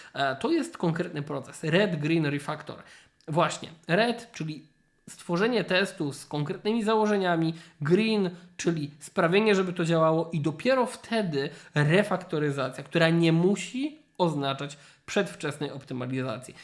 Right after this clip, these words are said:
Natomiast jeśli nie masz testów i twój kod jest też trudny w testowaniu, e, no to niestety potem ciężko ci będzie z tego dalej wyjść. Czasami projekt o wiele lepiej ubić, niż go refaktoryzować, jeżeli właśnie tych testów nie ma.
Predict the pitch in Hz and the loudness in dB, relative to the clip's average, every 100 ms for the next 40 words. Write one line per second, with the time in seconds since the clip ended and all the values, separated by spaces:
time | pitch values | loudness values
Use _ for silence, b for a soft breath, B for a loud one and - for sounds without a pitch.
0 | B - 151 160 165 165 151 254 320 - | B -6 -4 -4 -2 0 2 4 2 0
1 | 143 - 123 - _ - 139 - 127 113 | -6 -8 -14 -14 _ -10 -10 -10 -10 -10
2 | - - - - - - 143 185 240 214 | -14 -18 -14 -14 -14 -10 -4 0 0 0
3 | 190 - 143 127 123 196 226 B B - | -6 -6 -6 -6 -6 -8 -8 B B -4
4 | 131 135 135 160 214 208 - - 160 165 | -2 0 -2 -2 -4 -6 -8 -4 -2 0
5 | 220 147 - - _ - 180 190 170 - | -2 -2 -6 -10 _ -8 -2 0 0 0
6 | 269 302 - 233 175 180 180 175 170 175 | 0 -2 -4 -6 -2 -2 -2 -4 -4 -4
7 | 180 - _ 147 139 143 147 - 147 151 | -6 -14 _ 0 2 2 0 -4 -2 0
8 | 127 - B B B - 160 170 190 175 | -2 -8 B B B 0 2 4 4 2
9 | 185 185 180 175 175 180 180 196 196 - | 2 2 0 2 2 2 2 -2 -6 -8
10 | - 247 151 160 196 B B - 160 220 | -2 0 0 -2 -6 B B 2 4 6
11 | 180 143 165 175 - 156 170 - - 156 | 4 2 0 0 2 4 4 2 -2 -2
12 | 156 147 135 175 190 B B 170 165 156 | 0 0 0 0 -2 B B 4 4 4
13 | 170 139 143 139 131 - 143 151 143 131 | 2 0 -2 -4 -6 -8 -8 -8 -8 -8
14 | 104 | -10